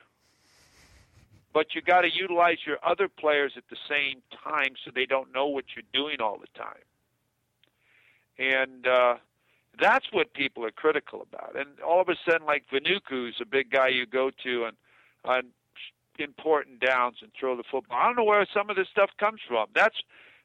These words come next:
that's what I'm talking about. I don't know what play is gonna be called at any one time.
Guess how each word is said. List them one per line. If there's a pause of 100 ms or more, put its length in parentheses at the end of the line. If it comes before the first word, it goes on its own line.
that's
what
I'm
talking
about.
I
don't
know
what
play
is
gonna
be
called
at
any
one
time.